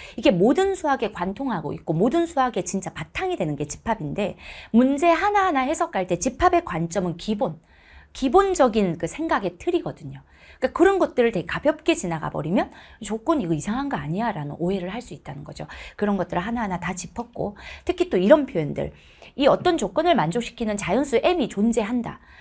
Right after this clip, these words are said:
아니, 여기에 M에 일, 이, 삼, 사 집어넣어서 푸는 문제거든요. 근데 이 문제 되게 오답률 높았고 풀었던 친구들도 헛짓 좀 했다라고 하는 문제예요.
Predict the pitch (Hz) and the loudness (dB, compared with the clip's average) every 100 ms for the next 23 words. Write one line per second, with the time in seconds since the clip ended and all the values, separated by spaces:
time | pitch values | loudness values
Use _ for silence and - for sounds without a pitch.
0 | - - 214 180 - - - 262 311 254 | -20 -4 0 0 -2 -6 6 6 8 6
1 | 311 330 220 302 330 349 349 339 330 311 | 6 4 2 4 4 4 2 0 0 0
2 | 285 214 262 320 330 240 - 359 277 165 | 0 2 2 2 0 -2 -2 -2 0 0
3 | 180 156 - 156 240 - - - 320 226 | -2 -4 -6 -6 -6 -10 -18 -2 0 2
4 | 254 311 302 294 180 202 165 269 269 175 | 0 0 -2 -2 -2 0 2 2 0 -2
5 | 170 - 247 - - 330 - 392 - 285 | -4 -6 -12 -8 -4 -4 -2 -4 -2 -2
6 | - 311 285 175 180 381 - 240 - 202 | -2 -6 -2 0 2 0 -2 -6 -6 -4
7 | 247 - - 214 190 240 285 302 190 156 | -4 -4 0 2 2 0 -2 -2 -4 -4
8 | 190 151 143 | -4 -4 -8